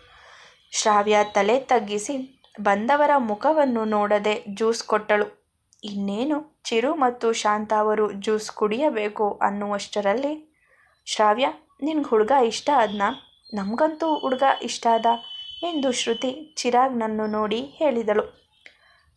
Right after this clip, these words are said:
"ಚಿನ್ನು, ಯಾವ ಹುಡುಗ ಇಲ್ಲಿ ನಮ್ಮನ್ನ ಬಿಟ್ಟು ಬೇರೆ ಯಾರೂ ಇಲ್ಲ?" ಎಂದು ಚಿರಾಗ್ ಕೇಳಿದರೆ, ಅವನ ಧ್ವನಿ ಕೇಳುತ್ತಿದ್ದಂತೆ ಶ್ರಾವ್ಯ ಅಷ್ಟು ಹೊತ್ತು ತಗ್ಗಿಸಿದ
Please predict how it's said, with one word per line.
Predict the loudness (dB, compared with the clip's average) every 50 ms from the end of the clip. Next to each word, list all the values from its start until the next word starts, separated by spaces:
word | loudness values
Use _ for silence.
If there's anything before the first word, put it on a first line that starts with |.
| _ -6
"ಚಿನ್ನು, | -4 -2 -2 0 0 0 0 -2 -6 -12 -20 _ -8 -2
ಯಾವ | 2 4 6 6 6 4
ಹುಡುಗ | 2 0 2 2 2 2
ಇಲ್ಲಿ | 2 0 -2 -4 -6 -8 -10 -16 -20 _ -6
ನಮ್ಮನ್ನ | -4 -2 -2 -2 -2 0 -2 -2 -2
ಬಿಟ್ಟು | -2 -4 -6 -8 -2 0
ಬೇರೆ | 2 4 4 4 4 4
ಯಾರೂ | 4 4 2 2
ಇಲ್ಲ?" | 0 2 2 2 0 0 -4 -14 _ _ -20 -20 _ _ _ _ _ _ _ _ -20 -20 -20 _ _ 0
ಎಂದು | 2 2 2 2 0 -2
ಚಿರಾಗ್ | -2 -2 -2 2 2 4 2 2 0 -4
ಕೇಳಿದರೆ, | -4 -2 -2 -2 0 0 2 4 4 4 2 0 -6 -14 -20 -20 -20 _ _ 0
ಅವನ | 0 2 2 2 2 2
ಧ್ವನಿ | 2 0 0 0 0 0 0 -4 -6 -8 -4
ಕೇಳುತ್ತಿದ್ದಂತೆ | 0 0 2 2 2 0 -2 -4 -6 -6 -4 -4 -4 -4 -2 0 0 0 0 -2 -8 _ _ _ -12
ಶ್ರಾವ್ಯ | -10 -2 2 4 4 4 4 4 4 4 4 2 0 0
ಅಷ್ಟು | 0 0 0 -2 -4 0 2 2
ಹೊತ್ತು | 4 2 2 0 -2 -2 -2 0
ತಗ್ಗಿಸಿದ | 0 0 0 0 -4 -8 -6 -6 -4 0 2